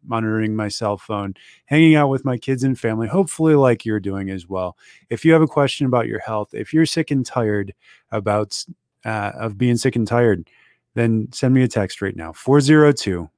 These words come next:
four one three, eight eight two five. We'll connect. We'll make sure that we get a chance to talk on the phone or set up a time to come into the office and consult after we get back next week. But we really do. We wanna focus on the real reason for the season. And if you're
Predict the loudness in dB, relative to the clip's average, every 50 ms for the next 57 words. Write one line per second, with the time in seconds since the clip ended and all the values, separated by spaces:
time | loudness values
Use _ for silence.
0 | _ _ -20 -6 -2 0 0 2 2 2 0 0 -2 -2 -4 -8 -10 -12 -10 -12
1 | -16 _ _ _ _ _ _ _ _ _ _ -4 -4 -4 -4 -6 _ -10 -8 -6
2 | -6 -6 -8 -10 -12 -8 -6 -6 -6 -8 -8 -8 -8 -6 -6 -8 -8 -10 -14 -18
3 | -20 -20 -20 _ _ _ -2 -2 0 2 2 4 4 2 0 -2 -6 -12 -14 -10
4 | -4 -2 0 2 2 0 0 0 0 0 2 0 0 0 -2 -2 -2 -4 -4 -6
5 | -6 -6 -6 -8 -10 -10 -6 -2 -2 -2 -2 -4 -4 -4 -4 -6 -8 -6 -4 -2
6 | 0 0 2 2 0 0 -2 -4 -6 -8 -8 -6 -4 -4 -4 -4 -4 -6 -10 -10
7 | -10 -8 -8 -8 -10 -12 _ _ -20 _ _ _ -10 -6 -4 -2 -2 -2 -2 -2
8 | -2 -2 0 0 -2 -2 -4 -6 -8 -8 -8 -8 -10 -10 -8 -6 -6 -6 -6 -6
9 | -8 -8 -8 -6 -6 -6 -6 -6 -6 -6 -6 -6 -6 -6 -6 -6 -6 -6 -8 -8
10 | -8 -8 -10 -14 -12 -10 -8 -8 -8 -10 -14 _ -20 -20 -20 -20 -20 -16 _ -2
11 | 2 2 4 4 6 6 6 8 8 8 8 6 6 4 2 4 4 4 4 4
12 | 4 2 2 2 2 2 2 4 4 2 0 0 -2 -2 -2 -2 -2 -4 -2 -2
13 | -2 -2 0 0 0 0 -2 -4 -4 -4 -4 -4 -4 -4 -4 -4 -2 -2 -4 -2
14 | -4 -4 -6 -6 -2 0 2 4 4 2 2